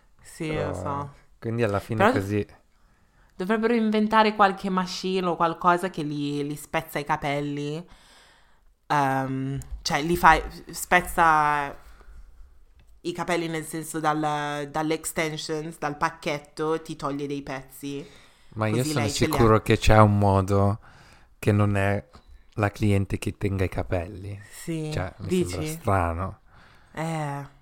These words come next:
Speaker 1: mi sono incavolata di brutto perché ho detto, "Ma io ti ho pagato, però ho fatto metà del tuo lavoro." <laughs>
Speaker 2: Che in pratica tieni i capelli e li devi dare pe-, a pezzettini, no?
Speaker 1: Sì, sì.
Speaker 2: Quando, ok.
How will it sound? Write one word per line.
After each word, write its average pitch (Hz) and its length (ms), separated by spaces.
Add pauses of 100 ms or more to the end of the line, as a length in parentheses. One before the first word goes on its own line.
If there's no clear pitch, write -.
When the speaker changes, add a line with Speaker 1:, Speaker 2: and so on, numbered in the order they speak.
(800)
Speaker 1:
mi 175 260
sono 202 200
incavolata 208 540
di 196 100
brutto 202 300
perché 196 180
ho 202 40
detto, 185 260
"Ma 214 100
io 285 160
ti 233 80
ho 220 60
pagato, 214 420
però 170 180
ho - 20
fatto 160 300
metà 170 260
del 165 180
tuo 156 120
lavoro." 139 600 (100)
<laughs> 320 300 (760)
Speaker 2:
Che - 100
in 143 100
pratica 175 380
tieni 131 240
i - 20
capelli 151 500
e 120 160
li 117 100
devi 113 480
dare 107 280
pe-, - 180
a 110 80
pezzettini, 104 800
no? 107 320 (180)
Speaker 1:
Sì, 165 500 (260)
sì. - 200
Speaker 2:
Quando, 104 680 (760)
ok. 101 520